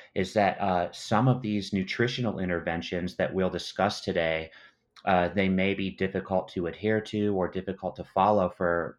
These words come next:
uh, a lot of the population. So if we can identify sort of how these interven-, interventions affect the cell on a cellular level,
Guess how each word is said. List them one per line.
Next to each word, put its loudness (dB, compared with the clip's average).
uh, -2
a 0
lot 4
of -2
the -4
population. -4
So 2
if 0
we 2
can 0
identify 2
sort -2
of -2
how 2
these -2
interven-, -4
interventions -2
affect -4
the -6
cell 2
on -6
a -8
cellular -2
level, 4